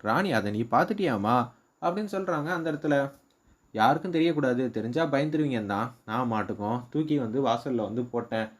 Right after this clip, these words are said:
அப்படின்னு சொல்லும்போது, அது மட்டும் இல்லாம இந்த வீடு வாங்கினப்ப ஒரு சிலை வந்து இருந்துச்சு,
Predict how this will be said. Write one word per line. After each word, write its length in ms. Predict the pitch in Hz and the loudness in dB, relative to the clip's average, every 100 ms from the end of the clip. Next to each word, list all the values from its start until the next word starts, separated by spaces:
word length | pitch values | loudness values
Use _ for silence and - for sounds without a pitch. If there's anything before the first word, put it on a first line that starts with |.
| _ _ | _ _
அப்படின்னு 320 | 175 214 202 | -4 -4 -2
சொல்லும்போது, 420 | 185 160 127 123 131 - _ _ _ _ - | 0 2 2 2 0 -6 _ _ _ _ -6
அது 160 | 135 180 | -2 0
மட்டும் 280 | 180 170 151 | 0 2 2
இல்லாம 280 | 131 110 107 110 117 _ | 2 2 0 -2 -4 _
இந்த 160 | 110 101 | -4 -2
வீடு 240 | 110 170 147 | 2 2 2
வாங்கினப்ப 520 | 104 131 139 107 87 98 110 - _ _ - | 0 0 -2 -4 -2 0 -2 -4 _ _ 0
ஒரு 120 | 131 | 2
சிலை 280 | 147 127 151 160 | 4 4 6 6
வந்து 200 | 120 165 | 4 4
இருந்துச்சு, 480 | 151 156 139 - | 4 4 0 0